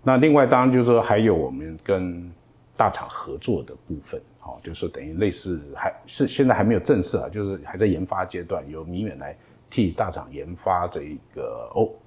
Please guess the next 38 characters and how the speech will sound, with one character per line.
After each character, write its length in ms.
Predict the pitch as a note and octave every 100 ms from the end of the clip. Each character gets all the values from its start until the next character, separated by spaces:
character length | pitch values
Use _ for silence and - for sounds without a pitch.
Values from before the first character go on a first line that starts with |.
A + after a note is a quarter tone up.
| -
呃， 260 | E2 D2
臭 280 | - - B2
氧 120 | G2
产 180 | - -
生 160 | F2+ F#2
机 160 | C#3
的 80 | G#2+
这 120 | -
一 60 | D2
块， 280 | - - - - - - - - _
好， 220 | - D2
这 80 | D#2+
样 120 | G2 F2
才， 140 | - -
那 260 | - A#2+ G2+ - - - -
实 160 | - C#3+
际 100 | F3
上 240 | D3+ D#3+
面 260 | C#3 D3+ G#2+
在 220 | D#3 B2+
generator 640 | F2+ F2 F#2+ A#2+ C3 A2+
部 240 | E2+ C3 F#2+
分， 320 | - C3 A2+ -
我 120 | D2+
们 420 | D2+ F2 G2 G2
的 380 | G2 E2 D2 G#1+ - -
想 340 | - - -
法 160 | - -
是 140 | -
这 100 | F2
样， 80 | D#3
我 60 | -
们 100 | -
策 140 | -
略 180 | A2+ G2+
是 180 | F2 -
这 120 | G2
样， 100 | E2+